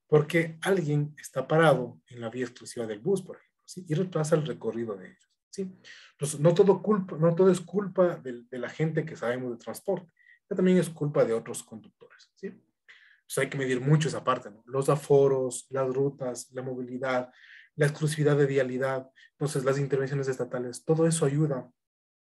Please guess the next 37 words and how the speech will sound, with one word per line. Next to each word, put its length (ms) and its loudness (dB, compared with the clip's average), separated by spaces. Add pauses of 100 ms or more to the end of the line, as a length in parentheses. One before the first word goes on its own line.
(140)
a 120 -4
que 100 -12
cada 220 4
vez 300 4 (340)
el 160 -6
demandante, 540 2
la 80 -12
gente 280 -8
que 140 -8
cogemos 400 0
bus, 160 0
que 80 -10
tomamos 400 -4
bus, 260 -2 (420)
demandemos 520 4
un 80 0
mejor 300 -6
servicio. 420 -4 (480)
Y 160 4
en 160 6
tanto 320 2
que 100 -14
cuanto 300 -8
más 180 2
intervención 560 0
estatal 460 -2
hay, 300 0
como 160 -18
el 100 -20
caso 240 -6
de 120 -6
la, 160 -6
de 140 -12
la 100 -4
aerotaxi, 520 -4
por 160 -4
ejemplo, 400 -12